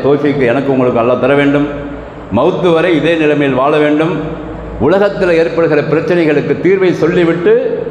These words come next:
காட்டு கத்தாக நம்மெல்லாம் கத்த வேண்டும். ஏன்னா மேடை கிடைத்தால் கத்துறது பெரிய மேட்டர் கிடையாது. ஆனால்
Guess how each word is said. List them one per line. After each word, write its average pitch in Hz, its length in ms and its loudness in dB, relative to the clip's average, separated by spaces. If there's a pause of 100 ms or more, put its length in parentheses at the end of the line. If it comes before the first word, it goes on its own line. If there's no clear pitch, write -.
(440)
காட்டு 165 260 -2
கத்தாக 160 320 0
நம்மெல்லாம் 147 360 0
கத்த 127 100 -2
வேண்டும். 110 380 0 (1300)
ஏன்னா 131 220 2 (380)
மேடை 175 400 0
கிடைத்தால் 165 440 0
கத்துறது 156 480 -2
பெரிய 160 200 0
மேட்டர் 156 240 0
கிடையாது. 123 440 2 (420)
ஆனால் 156 440 2